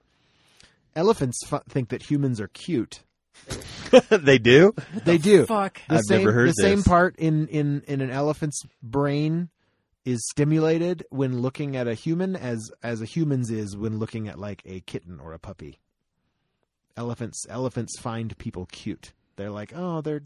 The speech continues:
Speaker 1: they're delightful with
Speaker 3: Yeah,
Speaker 1: their
Speaker 3: 'cause we're
Speaker 1: short
Speaker 3: little, uh,
Speaker 1: noses and their tiny little hands and their, like, you
Speaker 3: And
Speaker 1: know,
Speaker 3: they're
Speaker 1: they've
Speaker 3: so
Speaker 1: got
Speaker 3: little.
Speaker 1: those weird little fingers they have on the end of their
Speaker 3: Hmm.
Speaker 1: hand, arms." That's
Speaker 3: But not
Speaker 1: odd.
Speaker 3: like a mouse or a rat.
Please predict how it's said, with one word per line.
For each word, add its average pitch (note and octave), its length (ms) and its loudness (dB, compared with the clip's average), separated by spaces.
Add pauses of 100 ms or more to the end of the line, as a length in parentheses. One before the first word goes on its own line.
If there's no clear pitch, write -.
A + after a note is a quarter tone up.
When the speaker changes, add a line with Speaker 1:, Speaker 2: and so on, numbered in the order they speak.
Speaker 1:
they're D#3 120 -8
delightful D#3+ 640 -10
with G2 80 -10
Speaker 3:
Yeah, C#4+ 100 -4
Speaker 1:
their B3 60 -2
Speaker 3:
'cause - 180 -10
we're E3 100 2
Speaker 1:
short C3 100 -2
Speaker 3:
little, D#3+ 320 0
uh, C3 60 -2
Speaker 1:
noses G#2+ 420 -4
and F#2+ 240 -10 (540)
their A2+ 120 -4
tiny C3+ 380 -2
little B2+ 280 0
hands C3 680 -2
and A2+ 180 -6
their, A2 220 -8
like, A2 240 -8 (100)
you C3 120 -6
Speaker 3:
And - 0 -
Speaker 1:
know, A#2+ 60 -2
Speaker 3:
they're C#3 80 -2
Speaker 1:
they've - 40 -4
Speaker 3:
so D3+ 180 0
Speaker 1:
got A#2+ 60 -4
Speaker 3:
little. A#2+ 440 -2
Speaker 1:
those C#3+ 160 0
weird D3+ 280 4
little C#3 200 0
fingers D3 540 0
they C#3+ 140 0
have C#3+ 240 0
on C#3+ 100 0
the C#3 100 -2
end C#3 160 -4
of C3+ 60 -6
their C3 200 -4 (500)
Speaker 3:
Hmm. C3+ 220 -6
Speaker 1:
hand, C3 300 -8
arms." B2+ 440 -6 (160)
That's C3+ 80 -12
Speaker 3:
But D#3+ 140 0
not D#3+ 240 -4
Speaker 1:
odd. G#2+ 100 -12 (100)
Speaker 3:
like C#3+ 220 -6
a B2 80 -4
mouse A2+ 420 -6
or G#2+ 140 -8
a F#2+ 60 -12
rat. G2 500 -18